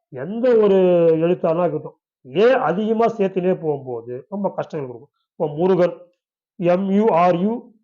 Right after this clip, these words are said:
ஜி ஏ என், அதுல யா-, பாத்தீங்கன்னா யூ இருக்கும், ஆனா ஏ வந்து கம்மி தான். ஆஹ், அதுல பாத்தீங்கன்னா ஒரு ஏ தான் வரும், எம் யு ஆர் யு ஜி ஏ என், முருகன். அது ஓரளவுக்கு பாத்தீங்கன்னா ரொம்ப கஷ்டமான பேரா இருக்கும். பொதுவா அந்த சாமி பேர்லாம் வைக்கிறாங்க,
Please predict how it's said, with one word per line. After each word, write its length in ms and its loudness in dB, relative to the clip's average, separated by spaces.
ஜி 260 -8
ஏ 220 4
என், 180 -4
அதுல 240 2
யா-, 360 4
பாத்தீங்கன்னா 460 0
யூ 180 0
இருக்கும், 280 0
ஆனா 220 -2
ஏ 200 4
வந்து 240 0
கம்மி 280 -6
தான். 160 -6
ஆஹ், 460 2
அதுல 220 4
பாத்தீங்கன்னா 460 2
ஒரு 220 4
ஏ 140 4
தான் 200 4
வரும், 280 0
எம் 300 -2
யு 160 2
ஆர் 260 4
யு 160 2
ஜி 180 -2
ஏ 160 4
என், 180 0
முருகன். 400 2
அது 160 0
ஓரளவுக்கு 360 4
பாத்தீங்கன்னா 320 0
ரொம்ப 160 0
கஷ்டமான 460 0
பேரா 300 2
இருக்கும். 260 -4
பொதுவா 260 4
அந்த 160 2
சாமி 360 0
பேர்லாம் 380 0
வைக்கிறாங்க, 360 -4